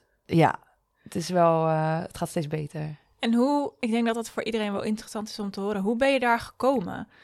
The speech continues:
Speaker 2: Dat je, dat je zeg maar niet meer in dat hoofd blijft en gaat nadenken en gaat, meegaat in, in de gedachtegang van de ander, maar dat je echt bij je gevoel kunt blijven. Hoe is dat voor jou gegaan?
Speaker 1: Oh, ja. Dat is bizar eigenlijk hoe dat gekomen is. Ik heb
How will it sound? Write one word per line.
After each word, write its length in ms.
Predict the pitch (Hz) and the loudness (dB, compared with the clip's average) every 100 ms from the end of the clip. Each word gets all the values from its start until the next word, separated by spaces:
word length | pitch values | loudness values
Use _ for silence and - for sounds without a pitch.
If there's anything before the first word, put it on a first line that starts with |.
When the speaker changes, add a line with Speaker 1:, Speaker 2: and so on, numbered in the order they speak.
| - _ - | -20 _ -8
Speaker 2:
Dat 300 | 208 196 - | -4 -4 -4
je, 380 | 202 196 196 - | -2 -2 -2 -6
dat 200 | 202 208 | -8 -6
je 60 | 214 | -6
zeg 220 | 208 - | -6 -2
maar 160 | 208 208 | 0 2
niet 200 | 254 220 | 2 2
meer 140 | 202 | 0
in 100 | 202 | 0
dat 160 | 208 - | -4 -2
hoofd 360 | 196 240 - | 2 2 2
blijft 300 | 202 196 202 | 0 0 0
en 80 | 196 | -6
gaat 180 | - 190 | -8 -4
nadenken 400 | 196 196 190 196 | -2 -2 -4 -6
en 60 | |
gaat, 220 | - - 185 | -6 -8 0
meegaat 600 | 208 254 - - - - | 4 6 4 -6 -10 -12
in, 300 | - 196 180 - | -6 -6 -6 -10
in 220 | 190 185 | -10 -10
de 100 | 190 | -12
gedachtegang 640 | - - - 208 - 196 180 | -6 -6 -4 -10 -8 -8 -6
van 140 | 196 | -6
de 80 | - | -6
ander, 320 | 190 208 254 | -4 -2 2
maar 120 | 220 | 2
dat 160 | 208 - | 0 -4
je 100 | - _ | -14 _
echt 320 | - 285 - | 2 2 0
bij 160 | 214 208 | -2 -2
je 80 | 214 | -4
gevoel 380 | 196 - 240 | -10 -6 -6
kunt 220 | 233 - 185 | -6 -10 -8
blijven. 500 | 175 175 - - - - - - | -8 -8 -12 -16 -18 -20 -8 2
Hoe 140 | 220 | 2
is 80 | 220 | 2
dat 140 | - | -6
voor 140 | - 208 | -4 -2
jou 200 | 196 196 | -2 -4
gegaan? 380 | 202 - 185 185 | -10 -14 -10 4
Speaker 1:
Oh, 480 | 220 208 175 156 165 - | 6 8 6 4 0 2
ja. 320 | 180 165 - - _ | 4 4 0 -6 _
Dat 180 | - 190 | 0 2
is 240 | 220 - - | 4 2 2
bizar 420 | 202 190 254 262 | 2 8 8 10
eigenlijk 400 | 175 165 175 160 | 8 4 4 4
hoe 80 | 175 | 2
dat 120 | 165 | 2
gekomen 440 | - 208 214 160 | 2 6 6 6
is. 200 | 156 156 | 0 -2
Ik 140 | - | -2
heb 120 | - | 0